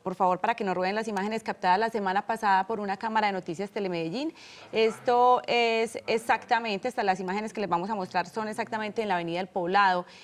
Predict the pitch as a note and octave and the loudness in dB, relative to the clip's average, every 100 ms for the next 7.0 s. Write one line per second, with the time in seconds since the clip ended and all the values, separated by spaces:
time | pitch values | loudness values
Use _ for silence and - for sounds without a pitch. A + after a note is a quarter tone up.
0 | - G3 G3 G3 E3+ - F3 E3+ G#3+ - | -6 -4 0 2 2 0 -2 0 -4 -2
1 | C#4+ C#4 C#4 D#4 C#4+ - G#3 F#3+ G3 F3+ | -2 -2 0 0 0 0 -2 -2 -6 -6
2 | - F#3+ F3 A3 A3 F#3+ F3+ A3 G3+ A3+ | -2 -2 -2 -2 -2 -2 2 4 4 2
3 | A#3+ - - G#3+ A#3+ G3+ F#3 F3+ F3+ - | -4 -16 -2 0 2 4 2 0 -2 -2
4 | B3+ A#3 - B3+ B3+ - - F#3+ G3+ G#3+ | -2 -4 2 2 2 -4 0 0 0 -2
5 | - G3 - A#3 - B3 C4 - G#3 F#3 | -4 -6 -2 -2 0 -4 -4 -4 -2 0
6 | F3+ F3 G#3+ - G3+ F3+ F3 E3 E3+ | 0 0 -4 -2 -2 -2 -4 -4 -4